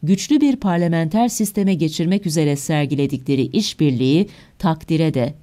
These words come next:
desteğe de değerdir. Ama bu bizatihi kurtulunmak istenen sistemin yöntemleriyle yapılabilir mi?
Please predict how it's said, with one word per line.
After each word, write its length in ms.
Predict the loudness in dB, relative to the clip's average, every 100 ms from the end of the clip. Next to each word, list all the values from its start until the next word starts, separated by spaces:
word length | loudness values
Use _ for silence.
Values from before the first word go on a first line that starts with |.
| -2
desteğe 480 | -2 0 0 0 0
de 160 | 0
değerdir. 560 | 0 0 0 -2 -10 -14 _ -20 -16 0
Ama 300 | 2 4 4
bu 160 | 4
bizatihi 680 | 4 4 2 2 2 4 4
kurtulunmak 760 | 2 -2 -2 2 2 2 0 -2
istenen 420 | -2 0 2 0
sistemin 540 | 0 -6 -2 0 0
yöntemleriyle 760 | 2 0 0 0 0 2 2 4
yapılabilir 600 | 0 0 0 0 0 -2
mi? 140 | -6